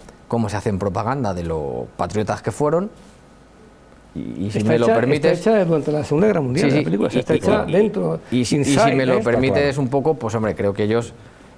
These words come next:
Speaker 1: eh, hacen muy bien lo de darse más autobombo, ¿no? Y quizá encima en aquella época, pues lo que estaban llamando era decir, "Oye, fíjate qué
Speaker 2: Lo buenos
Speaker 1: patriotas
Speaker 2: que somos.
Speaker 1: somos, qué buenos somos y cómo hemos desarrollado un avión", que por supuesto no,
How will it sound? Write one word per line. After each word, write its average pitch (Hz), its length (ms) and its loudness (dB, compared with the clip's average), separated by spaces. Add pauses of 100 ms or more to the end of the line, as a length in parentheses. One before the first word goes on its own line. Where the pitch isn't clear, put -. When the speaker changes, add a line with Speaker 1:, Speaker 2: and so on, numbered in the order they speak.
Speaker 1:
eh, 87 280 0
hacen 104 260 -2
muy 104 320 0
bien 113 380 0
lo 98 100 0
de 87 140 -2
darse 98 280 -4
más 107 240 -2
autobombo, 104 560 -2
¿no? 101 320 -4
Y 76 280 -8
quizá 95 320 -4
encima 101 340 -2
en 82 80 -4
aquella 92 320 -2
época, 104 380 -2
pues 95 120 -6
lo 80 80 -6
que 80 80 -12
estaban 98 480 -4
llamando 110 540 -2 (400)
era 110 200 0
decir, 92 280 -4
"Oye, 101 160 -2
fíjate 110 640 -2
qué 104 100 -4
Speaker 2:
Lo 151 120 2
buenos 139 80 2 (180)
Speaker 1:
patriotas 107 60 -2
Speaker 2:
que 117 80 -2
somos. 127 240 2
Speaker 1:
somos, 123 180 0
qué - 100 -6
buenos 107 340 -2
somos 123 380 0
y 98 60 -6
cómo 107 200 -2
hemos 110 200 0
desarrollado 110 500 0
un 104 100 -2
avión", 117 380 0 (400)
que 87 120 -4
por 80 180 -6
supuesto 113 560 -2 (100)
no, 82 600 -4